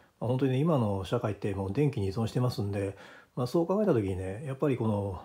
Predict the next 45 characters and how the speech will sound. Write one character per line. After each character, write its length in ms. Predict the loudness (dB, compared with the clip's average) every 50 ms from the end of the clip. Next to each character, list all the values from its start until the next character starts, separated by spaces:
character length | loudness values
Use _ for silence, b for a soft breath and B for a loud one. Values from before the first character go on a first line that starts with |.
| -4
水 280 | -2 0 0 0 -2 -4
と 440 | 0 2 4 6 6 6 4 0 B B B B B B B B B B _ -6
カ 100 | -6 0
セ 100 | 2 2
ッ 60 | 2
ト 100 | 2 2
コ 160 | 2 2 2
ン 40 | 2
ロ 120 | 2 2 0
は 300 | 0 0 -2 -2 -4 -4
も 140 | -4 -4
う 40 | -2
絶 160 | -2 -2 0
対 120 | 0 0 0
必 240 | 0 -4 -4 -2 -2
要 80 | 0
っ 20 | 2
て 60 | 0
こ 80 | 0
と 80 | 0 0
で 100 | -2 -4
す。 240 | -4 -8 -12 -16 B B B B B _
あ 140 | -2 0 0
の、 540 | 2 2 0 0 0 0 -2 -2 -2 -2 -4 -6 -2 0
当 100 | 0 2
然 80 | 4
で 100 | 4 4
す 60 | 4 4
よ 80 | 4
ね。 300 | 2 0 -2 -6 B B B B B B _
ま 140 | -4 -2 0
あ、 20 | 2
イ 80 | 2
ン 60 | 2
ス 60 | 4 4
タ 80 | 2
ン 40 | 4
ト 80 | 4 4
ラ 140 | 4 4
ー 20 | 2
メ 80 | 2
ン 60 | 0 -2
と 80 | -4
か 100 | -6 -6
ね、 240 | -8 -8 -8 -10 -12